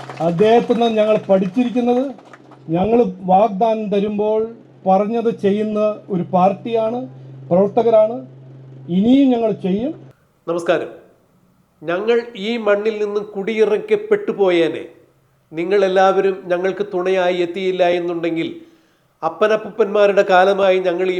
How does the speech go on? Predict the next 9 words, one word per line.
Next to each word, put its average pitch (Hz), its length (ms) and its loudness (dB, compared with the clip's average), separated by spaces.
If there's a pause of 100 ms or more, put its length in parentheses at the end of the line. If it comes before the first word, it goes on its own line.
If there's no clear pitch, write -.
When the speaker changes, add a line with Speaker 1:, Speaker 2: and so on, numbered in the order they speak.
(100)
Speaker 2:
മണ്ണിൽ 180 320 -4
വസിക്കുന്നു. 160 460 -4 (200)
ഞങ്ങൾ 170 220 -4 (180)
ഈ - 20 -6 (140)
കടലിൽ 175 320 -2 (140)
ചാടി 165 260 0 (160)
ആത്മഹത്യ 185 500 -8
ചെയ്യേണ്ടതായി 170 640 -2
വന്നേനെ. 151 360 -4